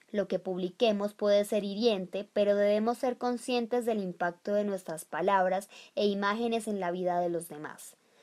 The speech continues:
Responsabilidad es el quinto. Una señal segura de profesionalismo y periodismo responsable es la capacidad de asumir nuestra responsabilidad.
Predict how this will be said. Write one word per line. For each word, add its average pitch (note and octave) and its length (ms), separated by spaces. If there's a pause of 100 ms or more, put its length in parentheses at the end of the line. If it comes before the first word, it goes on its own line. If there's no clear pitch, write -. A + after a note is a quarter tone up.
(280)
Responsabilidad F3 1160 (720)
es F#3+ 160
el E3 160
quinto. G3+ 460 (840)
Una D4+ 280
señal A3+ 400
segura A#3+ 560
de C4+ 80
profesionalismo F3+ 1040 (240)
y G#3 100
periodismo F#3 680
responsable E3+ 840 (240)
es A#3 180
la D4 200
capacidad A#3 680
de G3 60
asumir G3+ 420
nuestra F#3+ 300
responsabilidad. E3 1080